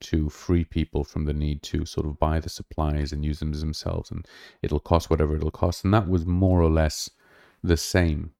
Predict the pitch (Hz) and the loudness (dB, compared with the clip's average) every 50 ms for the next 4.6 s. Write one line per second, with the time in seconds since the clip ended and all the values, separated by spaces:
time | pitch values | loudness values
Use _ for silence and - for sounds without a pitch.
0 | _ _ _ - - 82 82 - - 85 - - - - - - - 82 76 78 | _ _ _ -4 -4 -4 -4 -2 -2 -2 -2 -4 -8 -12 -12 -8 -6 -6 -4 -4
1 | 71 78 82 78 78 78 - _ _ _ _ _ _ _ _ _ - 82 85 82 | -2 -2 -2 -2 -2 -6 -10 _ _ _ _ _ _ _ _ _ -8 -6 -6 -4
2 | 80 80 80 - - 87 85 85 - 113 113 107 - - - 87 82 82 80 82 | -4 -4 -4 -2 0 0 0 0 0 -2 -2 -2 -2 0 -2 0 0 0 -2 0
3 | 95 113 143 151 131 - 85 85 85 - - 76 - - - - - - - - | 0 2 2 0 -6 -6 -6 -6 -6 -6 -6 -6 -6 -6 -8 -10 -14 -18 -18 -16
4 | _ - - 92 92 - - - 90 92 90 | _ -6 -6 -4 -4 -6 -6 -8 -10 -10 -10